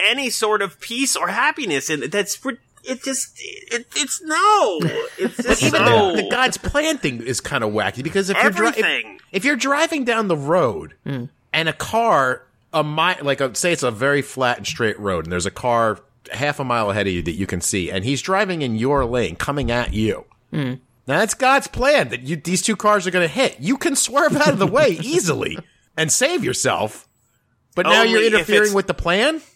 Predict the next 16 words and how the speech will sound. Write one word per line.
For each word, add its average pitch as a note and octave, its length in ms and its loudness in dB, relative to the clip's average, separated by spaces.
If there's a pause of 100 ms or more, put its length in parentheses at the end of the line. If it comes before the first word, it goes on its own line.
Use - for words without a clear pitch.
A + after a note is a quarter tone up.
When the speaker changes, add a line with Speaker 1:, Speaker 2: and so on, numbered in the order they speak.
(280)
Speaker 1:
Only F3 540 0 (120)
if D3+ 140 -2
it D3 140 -4
was C3 160 -4
God's C#3 340 0
plan B2+ 560 -4 (220)
to C3 160 -4
give C3+ 320 -2
you C3+ 180 -8
the B2 100 -2
knowledge B2 580 -2
that A2+ 160 -4
swerving A#2 460 -2
was G2+ 140 -2
an G#2 80 -4
option. G2+ 360 -2